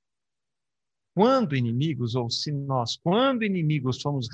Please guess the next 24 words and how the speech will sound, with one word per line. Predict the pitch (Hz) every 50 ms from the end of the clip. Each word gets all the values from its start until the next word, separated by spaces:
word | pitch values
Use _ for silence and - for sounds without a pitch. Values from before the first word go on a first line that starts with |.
| - - - -
reconciliados | 196 240 262 254 254 - _ - 190 208 202 175 - - - - 151 135 123 120 127 143 156 165 147 143 131 -
com | - 131 123 113
Deus | 120 127 147 131
mediante | 123 127 117 113 113 123 131 156 156 - -
a | 127
sua | - - - - 185 214 214 226 233 240 _ _ _ _ _ _ _ _ -
morte, | 127 139 143 131 - - 127
a | 113
morte | 120 135 143 127 - 131
do | 120 131 123
seu | - - - 185 208 233 254 226 - - _ - - _ _
filho. | - 131 123 - 143 131 - _ _ _ _ _ _ _ _ _ _ _ _ _ _ _ _ _ - - - - - -
A | 110
Bíblia | 113 143 180 190
está | 185 - 180 185
nos | 185 170 160
mostrando | 165 165 139 - - 160 160 139
aqui | 127 127 - 156 165
que | 160 - - 147 151 170 175 175 - - _ _ _ _ _ _ _ _ _ _ -
nós | 123 123 131 135 127 135
éramos | 151 165 170 175 170 160 147 135 - - -
inimigos | 180 170 165 151 147 139 135 139 147 165 220 269 277 269 208 180 175 151 135
de | 151 143 131
Deus. | - - 110 - - - - - - - - - - -